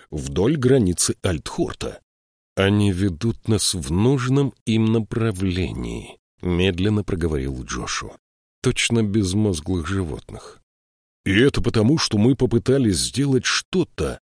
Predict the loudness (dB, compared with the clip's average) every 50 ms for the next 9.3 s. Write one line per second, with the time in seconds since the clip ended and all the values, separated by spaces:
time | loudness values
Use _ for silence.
0 | _ -8 -6 -4 -2 0 0 0 2 2 2 2 0 2 0 0 0 0 0 -2
1 | -4 _ 0 2 2 4 4 2 -2 -4 -2 0 0 0 0 -2 -4 -2 -2 -2
2 | 0 0 -2 -2 -2 -6 -8 -8 -10 _ _ _ _ _ -2 0 2 2 2 2
3 | 0 -4 -4 -6 -6 -6 -6 -6 -6 -8 -10 -12 -12 -16 -20 _ _ _ _ _
4 | -2 0 2 2 2 0 0 2 2 2 2 2 2 0 0 2 4 4 6 6
5 | 4 4 2 2 0 0 -2 0 0 4 4 4 4 4 4 2 2 0 _ -4
6 | 0 2 4 4 4 4 2 2 0 0 0 0 0 -2 -2 -2 -10 -20 _ _
7 | _ _ _ _ _ _ _ 0 2 4 6 6 6 6 4 4 2 2 0 -2
8 | -4 -2 -2 0 2 2 2 2 2 2 2 2 2 2 0 0 0 0 2 4
9 | 4 2 2 0 -6